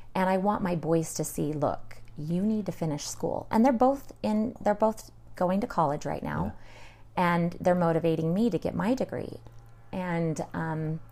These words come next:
Speaker 1: so needless to say, pick up, I moved to Seattle. I work for this big company. I'm in surgeries every day. Doctors are relying on me for my opinion,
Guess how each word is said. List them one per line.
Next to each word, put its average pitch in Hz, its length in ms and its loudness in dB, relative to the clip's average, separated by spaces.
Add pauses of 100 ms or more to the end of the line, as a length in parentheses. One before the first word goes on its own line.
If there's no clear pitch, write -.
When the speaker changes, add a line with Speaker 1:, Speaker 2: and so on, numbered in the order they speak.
(720)
Speaker 1:
so 208 360 10
needless 247 380 6
to 214 80 0
say, 269 320 8 (140)
pick 214 200 2
up, 220 200 10
I 185 100 8
moved 208 200 2
to 226 80 4
Seattle. 196 440 2
I 202 100 6
work 160 240 0
for - 100 -2
this 196 200 0
big 196 180 -2
company. 196 580 0
I'm 165 140 0
in 165 100 2
surgeries 220 720 0 (1000)
every 185 280 6
day. 214 420 2 (340)
Doctors 214 400 0
are 214 40 0
relying 208 440 4
on 202 180 2
me 208 180 2
for 147 540 2 (440)
my 156 140 4
opinion, 220 840 2